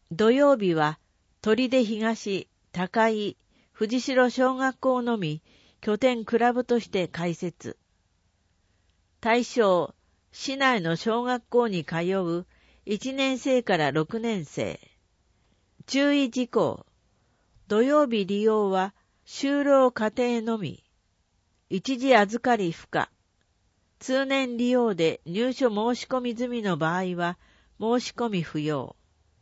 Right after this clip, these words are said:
参加費、利用料、一ヶ月の利用実績に応じ、基本利用料、時間延長加算金、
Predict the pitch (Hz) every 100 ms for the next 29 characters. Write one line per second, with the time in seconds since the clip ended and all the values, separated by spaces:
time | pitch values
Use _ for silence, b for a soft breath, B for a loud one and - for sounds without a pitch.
0 | _ _ _ _ - 240 262 254 254 247
1 | - 123 - _ _ _ - 190 226 269
2 | 254 226 185 143 113 - _ _ 175 170
3 | - 269 262 262 226 196 180 190 233 240
4 | 214 220 - 233 226 208 202 196 165 160
5 | 160 b b b b - 208 220 269 247
6 | 214 185 214 240 233 196 160 120 - -
7 | _ _ _ _ _ _ - 190 - 240
8 | 226 - 208 220 - 247 226 220 208 226
9 | 226 190 - 147 -